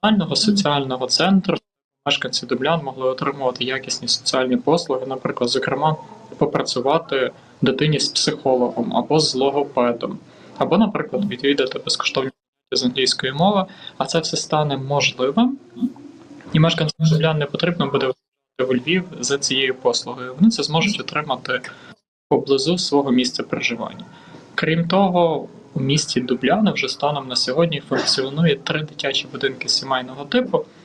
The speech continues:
Вони, правда, знаходяться трошки в іншій локації, але загалом... Ті батьки-вихователі, які вже зараз проживають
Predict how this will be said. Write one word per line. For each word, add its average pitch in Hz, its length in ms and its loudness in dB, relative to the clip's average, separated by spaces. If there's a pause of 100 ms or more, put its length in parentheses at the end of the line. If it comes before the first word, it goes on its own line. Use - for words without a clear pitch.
(180)
Вони, 160 160 4
правда, 156 320 0
знаходяться 147 520 0
трошки - 320 -4
в 135 60 -6
іншій 143 280 2
локації, 143 680 0 (420)
але 156 360 2
загалом... 147 760 2 (420)
Ті - 140 -2
батьки-вихователі, 143 1000 0
які 127 200 0
вже 135 260 0
зараз 131 420 0
проживають 120 640 0